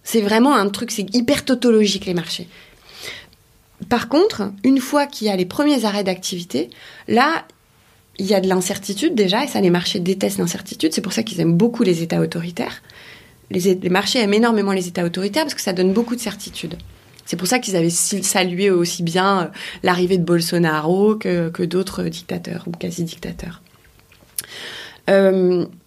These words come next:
il y a, euh, il y a ce-, cet effet d'incertitude qui fait que les, les marchés commencent à paniquer. Mais il y a aussi le fait que s'il y a arrêt d'activité, il y a moindre rentrée de, d'argent,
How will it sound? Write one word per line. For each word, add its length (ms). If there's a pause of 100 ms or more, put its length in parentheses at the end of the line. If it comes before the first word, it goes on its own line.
(240)
il 100
y 100
a, 240
euh, 480
il 40
y 80
a 60
ce-, 180
cet 280
effet 240
d'incertitude 760
qui 120
fait 200
que 120
les, 260
les 140
marchés 320
commencent 300
à 60
paniquer. 460 (640)
Mais 100
il 60
y 60
a 140
aussi 420 (100)
le 140
fait 320
que 320
s'il 240
y 80
a 80
arrêt 180
d'activité, 640 (240)
il 60
y 20
a 100
moindre 460
rentrée 400
de, 300
d'argent, 420